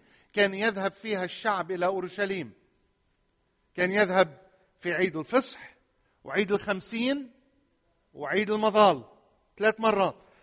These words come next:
بعيد المظال كانت العادة أن يذهب الكهنة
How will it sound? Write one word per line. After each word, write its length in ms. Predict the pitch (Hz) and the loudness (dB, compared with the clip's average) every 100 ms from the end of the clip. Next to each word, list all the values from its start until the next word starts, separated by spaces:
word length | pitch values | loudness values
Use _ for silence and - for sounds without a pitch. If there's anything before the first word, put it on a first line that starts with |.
| _ 151 | _ -2
بعيد 340 | 190 240 320 | 2 4 4
المظال 640 | 302 277 240 233 170 170 - _ _ _ - | 4 6 8 8 6 2 -14 _ _ _ 6
كانت 360 | 233 233 - | 8 8 2
العادة 560 | 240 269 277 190 202 208 | 2 8 8 8 4 2
أن 80 | 208 | 2
يذهب 440 | 277 254 233 214 | 4 4 2 0
الكهنة 840 | 214 - 269 202 170 165 180 220 | -2 4 4 4 0 2 2 2